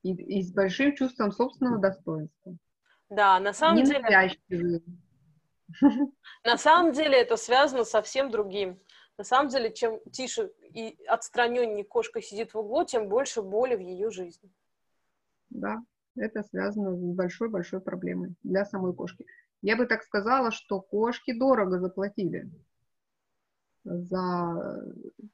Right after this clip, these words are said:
Speaker 1: ну, как бы, те, э, те или иные породы, они заплатили здоровьем, качеством жизни. За то, чтобы, э, попадать, э, в наибольшее количество домов. Потому что здесь действуют законы рынка.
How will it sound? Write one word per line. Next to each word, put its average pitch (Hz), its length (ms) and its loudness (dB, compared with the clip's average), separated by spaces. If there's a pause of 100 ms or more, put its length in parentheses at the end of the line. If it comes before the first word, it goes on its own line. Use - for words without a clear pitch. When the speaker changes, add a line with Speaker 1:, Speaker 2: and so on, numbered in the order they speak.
(120)
Speaker 1:
ну, 190 120 -4
как 175 180 -8
бы, 170 160 -4
те, 175 680 0
э, 180 40 -2
те 208 140 0
или 196 100 2
иные 196 200 2
породы, 202 600 2
они 196 340 -2
заплатили 190 520 -4
здоровьем, 196 680 0
качеством 180 440 -4
жизни. 175 320 -6 (2000)
За 175 140 -2
то, 208 140 -2
чтобы, 170 440 0
э, 156 240 -4
попадать, 180 680 -2
э, 175 200 0
в 165 200 -6
наибольшее 175 480 0
количество 180 460 -4
домов. 165 340 -6 (840)
Потому 185 240 -2
что 185 240 -2
здесь 247 240 0
действуют 214 420 -2
законы 196 420 0
рынка. 170 420 -6